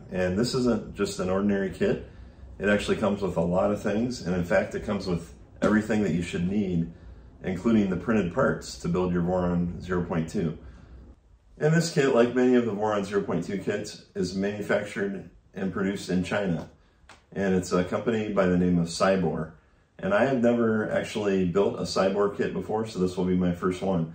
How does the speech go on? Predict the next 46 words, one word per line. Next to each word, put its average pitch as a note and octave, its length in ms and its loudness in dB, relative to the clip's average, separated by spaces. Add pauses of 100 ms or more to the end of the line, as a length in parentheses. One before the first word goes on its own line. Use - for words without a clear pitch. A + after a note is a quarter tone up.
(380)
I F#2 100 -2
know G#2 200 -2
they G2 160 4
have F#2 180 2
been F#2 240 2
around F2+ 360 2
for F#2+ 120 -2
a F2 80 4
little G2 220 4
while F#2+ 240 2
now. G#2+ 500 -4
Uh, F2 220 2
they F2+ 140 4
have F#2 200 0
several F#2 320 0
other F#2+ 180 0
kits - 320 -4
as F2 120 -4
well. F#2 400 -2 (720)
Someone C#3+ 380 2
in B2+ 40 4
the A2 80 4
community G#2+ 480 0
had G2+ 140 0
reached F#2+ 300 0
out F#2+ 180 4
to A2 80 -8
me, G#2 140 -6
and F#2 140 2
they've G2 200 2
been F#2 160 2
working G2 320 0
with G#2 160 -6
this G2 160 -6
company. G#2+ 560 -4 (240)
One B2 220 -2
of C3+ 40 -2
the A#2 80 2
big G#2 240 -4
benefits G2+ 420 -6
of F2+ 120 -4
this F2 160 -4
kit - 380 -8
is F#2 180 -6
that F#2 160 0
it's F2+ 300 -6